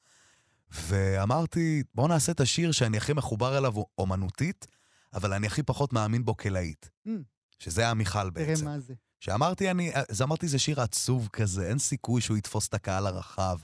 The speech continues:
Speaker 1: אין סיכוי שהוא יגיע ללבבות של כל כך הרבה אנשים." האמנתי יותר בשירים אחרים שהצליחו פחות ממנו. ואתה יודע, פתאום הגעתי, אמרתי, "יאללה, נעשה", ובטח יעיפו אותי, בטח יגידו לי ש-, שזה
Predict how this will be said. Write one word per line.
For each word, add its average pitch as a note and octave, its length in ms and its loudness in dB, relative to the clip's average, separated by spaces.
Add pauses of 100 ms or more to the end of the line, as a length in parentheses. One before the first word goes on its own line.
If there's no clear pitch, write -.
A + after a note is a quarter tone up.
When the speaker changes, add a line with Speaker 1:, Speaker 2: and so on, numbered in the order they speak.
(440)
Speaker 1:
אין G#2 100 0
סיכוי C3 300 2
שהוא A#2+ 180 4
יגיע G#2+ 340 2
ללבבות G#2 560 2
של G2+ 160 0
כל G2+ 140 -2
כך - 180 -2
הרבה G#2 260 0
אנשים." F#2 260 -2 (300)
האמנתי B2 400 2
יותר D3 220 2
בשירים C3 400 2
אחרים C3+ 340 -2
שהצליחו C3 440 0
פחות D#3+ 320 0
ממנו. G2+ 300 0 (800)
ואתה F2+ 1080 -2
יודע, C#3 280 0
פתאום G#2 380 -2
הגעתי, G2 460 -4
אמרתי, B2 300 -2
"יאללה, D3+ 280 0 (500)
נעשה", G#2 480 2
ובטח B2+ 320 0
יעיפו G#2+ 340 0
אותי, F#2+ 180 -8
בטח G#2 260 -4
יגידו A2 280 -2
לי G2 120 -2
ש-, - 100 -4 (460)
שזה G#2 260 4